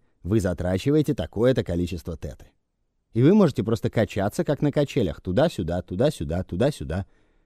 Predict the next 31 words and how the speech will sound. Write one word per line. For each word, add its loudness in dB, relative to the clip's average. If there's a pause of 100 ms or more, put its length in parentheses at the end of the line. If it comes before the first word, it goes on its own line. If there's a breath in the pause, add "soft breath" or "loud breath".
(200)
не 4
добиваясь 4
сколько-нибудь 0
значительных -2
результатов. -6 (1000 soft breath)
Но 0
если 2
такое 0
происходит, -2 (100)
вам, 0
вероятно, 0
не 2
следует -2
заниматься -2
сокращением -8
инграмм. -10 (1160 soft breath)
Именно 6
это 2
происходит 0
с -16
кейсами, 0
которые -2
слишком -2
сильно 0
застряли 2
на 2
каком-то -2
одном 2
уровне 2
шкалы -6
тонов. -14